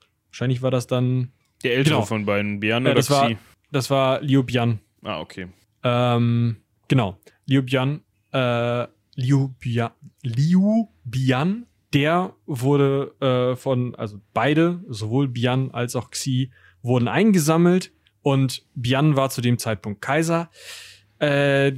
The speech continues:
Speaker 1: Dong Zhuo passte das irgendwie nicht, der hat ihn gefunden, hat ihn angeguckt und gesagt, „Nee, nee, komm, du bist abgesetzt.“ Und hat dann den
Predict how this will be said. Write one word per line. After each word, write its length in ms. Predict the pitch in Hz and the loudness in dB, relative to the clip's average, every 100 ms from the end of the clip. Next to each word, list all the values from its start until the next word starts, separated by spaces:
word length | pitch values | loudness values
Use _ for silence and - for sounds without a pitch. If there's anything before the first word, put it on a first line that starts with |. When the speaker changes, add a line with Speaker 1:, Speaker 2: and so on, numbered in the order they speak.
| 135 - - 170 | -8 -16 -12 -8
Speaker 1:
Dong 440 | 170 151 165 165 | -6 0 2 2
Zhuo 300 | - 170 170 | 2 2 2
passte 400 | - 156 175 - | 2 -2 0 2
das 180 | 190 170 | 2 2
irgendwie 300 | 190 175 151 | 4 6 6
nicht, 260 | 160 170 151 | 6 6 4
der 60 | |
hat 80 | 135 | 2
ihn 100 | 143 | 2
gefunden, 420 | 143 - 170 170 | 2 2 2 4
hat 100 | 143 | 2
ihn 100 | 135 | 2
angeguckt 340 | 131 156 143 123 | 2 0 0 -2
und 40 | |
gesagt, 260 | 127 117 123 | -2 -2 0
„Nee, 320 | 120 117 98 - _ _ _ | 0 0 -4 -12 _ _ _
nee, 220 | - 107 | -14 -12
komm, 280 | - 98 107 - _ | -10 -12 -14 -20 _
du 100 | - | 2
bist 100 | 151 | 4
abgesetzt.“ 680 | 147 135 135 117 107 - - _ _ - | 4 2 2 2 -2 -8 -14 _ _ -2
Und 540 | 151 147 147 - - _ _ _ | 2 2 0 -4 -12 _ _ _
hat 300 | 131 147 - | -4 -2 0
dann 280 | 143 139 139 | 0 0 0
den 380 | 127 123 127 | 0 2 0